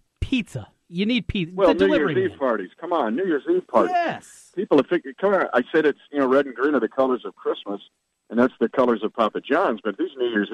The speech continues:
Speaker 2: Eve parties, if you really wanna have, hey, Trent, you had the best party ever,
Speaker 1: Uh-huh.
Speaker 2: then you would have Papa John's there.
Speaker 1: No doubt.
Speaker 2: I'll say this, too. They probably got more varieties of their pizzas at Papa John's with the Donaldsons than the Chiefs will probably play in this game Sunday.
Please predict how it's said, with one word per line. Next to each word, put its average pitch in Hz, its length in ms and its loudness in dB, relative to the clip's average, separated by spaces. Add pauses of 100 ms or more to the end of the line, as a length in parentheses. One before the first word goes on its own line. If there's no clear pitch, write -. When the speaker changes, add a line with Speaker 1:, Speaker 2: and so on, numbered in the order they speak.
Speaker 2:
Eve 180 120 -6
parties, 85 400 0 (500)
if - 140 -10
you 180 120 4
really 202 200 6
wanna 165 220 0
have, 143 220 2
hey, 131 240 0 (180)
Trent, 143 240 -2
you 147 100 -10
had 135 120 0
the 135 60 -4
best 123 280 -4
party 113 320 2
ever, 107 400 -2
Speaker 1:
Uh-huh. 143 240 -12
Speaker 2:
then 120 160 0
you 151 140 4
would 135 120 4
have 123 380 0
Papa 117 300 -6
John's 107 380 -6
there. 95 260 -4 (120)
Speaker 1:
No 139 120 -10
doubt. 143 220 -8
Speaker 2:
I'll - 140 -6 (100)
say 156 60 -4
this, 156 220 4 (140)
too. 147 180 0
They 135 140 2
probably 160 360 0
got 123 300 0
more 143 560 -2 (540)
varieties 123 640 2
of 104 100 -10
their 104 80 -6
pizzas 135 420 -2
at 104 80 -8
Papa 110 300 0
John's 104 360 -2
with 101 120 -12
the 101 60 -2
Donaldsons 110 560 -2 (380)
than 110 100 -6
the 107 80 2
Chiefs - 300 -4
will 117 80 -2
probably 131 340 2
play 127 220 0
in 113 80 -2
this 113 220 -6
game 113 320 -2
Sunday. 95 280 -6